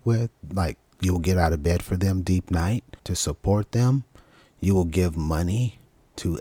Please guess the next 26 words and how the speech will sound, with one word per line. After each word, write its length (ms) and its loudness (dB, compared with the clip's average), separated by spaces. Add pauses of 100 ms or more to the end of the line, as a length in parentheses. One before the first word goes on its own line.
aid 320 -2
them. 340 2 (440)
If 200 -2
you're 140 4
not 280 4
doing 360 2
those 220 2
same 520 2
things 840 0 (560)
for 320 0
yourself, 680 0 (720)
you 140 -2
should 360 0
be. 240 2 (600)
And 160 0
perhaps 580 -2
today 540 4
is 240 2
that 340 0
day. 420 4 (720)
Perhaps 400 0
today 420 4
signals 600 2
a 80 -2 (100)
turning 540 8
point 560 -2